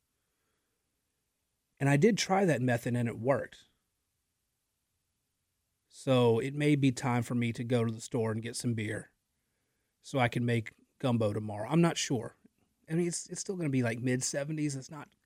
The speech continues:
cold, but it might be cool enough. I just wanna cook something this, I haven't, I haven't, like, cooked a massive meal like that in a while. But anyway, I know some of y'all are on the app. You're listening to the show.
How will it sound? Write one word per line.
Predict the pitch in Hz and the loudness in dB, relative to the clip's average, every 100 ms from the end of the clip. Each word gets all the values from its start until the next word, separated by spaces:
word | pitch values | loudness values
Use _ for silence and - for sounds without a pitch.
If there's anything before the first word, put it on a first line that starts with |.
| _ _ _ | _ _ _
cold, | - - 123 120 170 226 220 _ _ _ _ _ _ _ _ | -18 -10 -8 -6 -8 -10 -16 _ _ _ _ _ _ _ _
but | - | -6
it | 160 | 0
might | 156 | 2
be | 127 | 0
cool | - 139 117 | 2 2 4
enough. | 104 - - _ _ _ _ _ _ _ | 0 -6 -14 _ _ _ _ _ _ _
I | - | 0
just | 196 190 | 2 2
wanna | 135 | 2
cook | - 135 | 0 -2
something | - 117 117 | -2 -2 -6
this, | 107 135 | -8 0
I | |
haven't, | 147 156 131 | 2 2 2
I | 151 | 4
haven't, | 170 151 - | 6 4 0
like, | 143 127 - | -4 -4 -6
cooked | - 165 135 | 2 4 4
a | 131 | 2
massive | 123 123 123 135 120 | 4 4 2 0 2
meal | 127 113 | 4 4
like | 107 104 | 0 -2
that | 110 | -4
in | 117 | -4
a | - | -4
while. | 120 - - _ _ _ _ _ _ _ _ _ | -4 -4 -12 _ _ _ _ _ _ _ _ _
But | 233 | 8
anyway, | 220 127 - - _ _ _ _ _ _ _ _ _ _ _ _ _ 151 | 8 8 4 -8 _ _ _ _ _ _ _ _ _ _ _ _ _ -4
I | |
know | 156 151 | 2 4
some | 131 160 135 | 4 6 6
of | 120 | 8
y'all | 120 117 110 - _ _ - | 6 6 2 -6 _ _ 0
are | 127 | 4
on | 120 | 4
the | 117 123 | 2 0
app. | 117 120 | -4 0
You're | 143 135 | 4 8
listening | 147 165 151 | 8 8 8
to | 131 | 8
the | |
show. | - 143 135 127 | 6 8 8 6